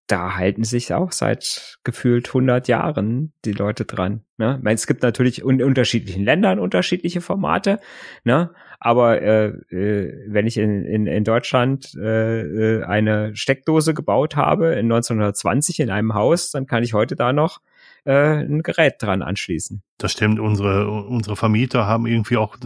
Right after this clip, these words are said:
Speaker 2: bevor sie gewechselt haben, eine Waschmaschine gehabt, die fünfunddreißig Jahre alt war. Also ich meine, so langlaufende Waschmaschinen gibt's heute gar nicht
Speaker 1: Mhm.
Speaker 2: mehr.
Speaker 1: Das stimmt.
Speaker 2: Und, und, und die brauchen ja auch genau diesen, diesen Stromanschluss. Also der, der muss ja dann noch
Speaker 1: Ja.
Speaker 2: funktionieren.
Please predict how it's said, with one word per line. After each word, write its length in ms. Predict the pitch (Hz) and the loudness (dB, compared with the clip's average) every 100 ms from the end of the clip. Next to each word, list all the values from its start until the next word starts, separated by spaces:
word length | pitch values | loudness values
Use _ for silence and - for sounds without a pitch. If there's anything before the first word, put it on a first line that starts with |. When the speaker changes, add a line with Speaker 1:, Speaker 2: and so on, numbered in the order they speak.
| 113 | -12
Speaker 2:
bevor 400 | - - 110 110 | -10 -2 -2 0
sie 80 | |
gewechselt 480 | - 107 110 - 107 | 0 0 0 0 0
haben, 140 | 104 104 | 2 2
eine 100 | 104 | 0
Waschmaschine 500 | 107 113 - 107 101 | 0 -2 0 0 0
gehabt, 180 | 104 | -2
die 60 | - | -4
fünfunddreißig 580 | - 110 107 101 101 101 | -2 0 2 0 -2 0
Jahre 280 | 98 104 101 | 0 2 0
alt 240 | 98 - | -4 -4
war. 180 | 95 92 | -2 -2
Also 120 | 95 | -6
ich 80 | 87 | -2
meine, 180 | 104 92 | -2 0
so 160 | 107 | 2
langlaufende 760 | 107 107 113 110 - 113 107 101 | 2 4 4 2 2 2 2 2
Waschmaschinen 460 | 110 - 101 110 | -2 -2 -2 0
gibt's 180 | 107 - | 0 0
heute 220 | 104 107 | 0 0
gar 140 | 98 117 | 2 4
nicht 160 | 107 | 4
Speaker 1:
Mhm. 60 | 107 | 4
Speaker 2:
mehr. 220 | 143 120 _ - - - - 120 | 2 0 _ -20 -20 -12 -2 0
Speaker 1:
Das 160 | 101 135 | 0 0
stimmt. 320 | - 113 120 | 2 0 2
Speaker 2:
Und, 280 | 151 151 117 | 2 2 0
und, 380 | 151 - - - | -4 -2 -4 -2
und 160 | - 117 | 0 0
die 80 | 110 | 2
brauchen 280 | 113 113 | 2 2
ja 100 | 139 | 2
auch 100 | 110 | 2
genau 340 | - 120 117 127 | 2 2 4 2
diesen, 300 | 113 107 123 | 2 0 -2
diesen 240 | 104 110 | 0 -2
Stromanschluss. 840 | - 131 139 117 - 107 95 - 117 | 0 0 2 2 0 0 -2 -2 -2
Also 200 | 110 107 | 0 2
der, 100 | 104 | 2
der 140 | 107 | 2
muss 160 | 120 - | 2 2
ja 80 | |
dann 140 | 107 101 | 2 2
noch 180 | 98 - | 2 2
Speaker 1:
Ja. 140 | 104 | 2
Speaker 2:
funktionieren. 180 | 104 | 2